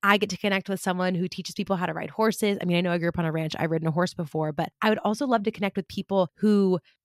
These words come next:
it's their favorite form of joyful movement, who teach other people this form of joyful movement. I'd love to be able to go and, you know, learn how to mountain bike. I've never been mountain biking before, but how cool would it be to go and explore mountain biking and take you along that journey with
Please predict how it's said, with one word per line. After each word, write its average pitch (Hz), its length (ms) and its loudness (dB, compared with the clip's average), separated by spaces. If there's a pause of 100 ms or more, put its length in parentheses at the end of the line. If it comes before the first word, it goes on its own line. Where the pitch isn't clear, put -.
(120)
it's - 200 0
their 190 380 4
favorite 180 480 0
form 180 160 -2
of 170 120 2
joyful 160 280 0
movement, 151 380 -4
who 175 180 0
teach - 260 -4 (120)
other 208 260 2
people 175 420 0 (120)
this 190 280 2
form 180 220 0
of 165 100 0
joyful 160 360 -2
movement. 156 440 -8 (120)
I'd 196 160 0
love 202 100 0
to 196 80 -4
be 196 80 0
able 196 140 2
to 190 80 0
go 180 520 4
and, 165 380 -2 (100)
you 196 120 -4
know, 175 160 0 (320)
learn 214 320 2
how 196 100 4
to 208 80 6
mountain 180 340 4
bike. - 220 -2
I've 190 140 2
never 247 120 2
been 202 200 2
mountain 196 260 2
biking 160 300 -2
before, 160 300 -2
but 165 100 -4
how 254 160 4
cool 262 180 0
would 262 100 6
it 208 80 4
be 208 120 -4
to 208 80 -2
go 214 280 4
and 226 80 2
explore 214 360 0
mountain 202 260 4
biking 180 380 -2
and 156 120 -4 (240)
take - 240 2
you 247 120 4
along 226 180 6
that 214 140 0
journey 208 260 0
with 202 160 -2